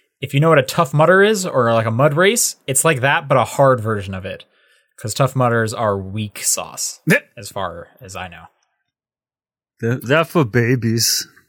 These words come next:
Speaker 1: <clears throat> Yeah. Like, I'm told in the Tough Mudders, you can just skip the obstacles and no penalties. Uh, the Spartan race, there are penalties if you fail or skip the obstacle. You gotta do thirty burpees. And that just, like,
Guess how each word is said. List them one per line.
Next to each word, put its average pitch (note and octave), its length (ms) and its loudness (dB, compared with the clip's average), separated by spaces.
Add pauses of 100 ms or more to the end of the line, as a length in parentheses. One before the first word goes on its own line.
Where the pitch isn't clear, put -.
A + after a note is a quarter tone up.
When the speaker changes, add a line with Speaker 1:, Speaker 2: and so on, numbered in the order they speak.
Speaker 1:
<clears throat> C#3 120 -4 (320)
Yeah. A#2+ 280 0 (460)
Like, C3 180 2
I'm C#3+ 140 4
told E3+ 260 4
in E3+ 100 0
the D3 80 -2
Tough D3+ 240 -2
Mudders, D#3+ 320 2
you C#3+ 80 -2
can D3 140 -4
just C3+ 180 -4
skip D3 240 -4
the C#3+ 120 0
obstacles D3 540 0
and B2 220 -2
no C#3 140 2
penalties. D3 680 -4 (360)
Uh, A#2+ 240 2
the B2+ 140 -4
Spartan E3 240 0
race, E3 160 2
there C#3+ 160 4
are B2+ 40 4
penalties B2+ 520 0
if A#2 100 -8
you A2 80 -6
fail A#2+ 300 2
or A2 80 0
skip A2 240 -4
the A2 100 -2
obstacle. G#2+ 420 -2
You G#2 80 -2
gotta G#2+ 120 0
do G#2 100 -4
thirty A2 300 -4
burpees. G2+ 480 -6 (420)
And A2+ 100 -8
that A#2+ 100 0
just, G#2+ 180 -6 (240)
like, A2 200 0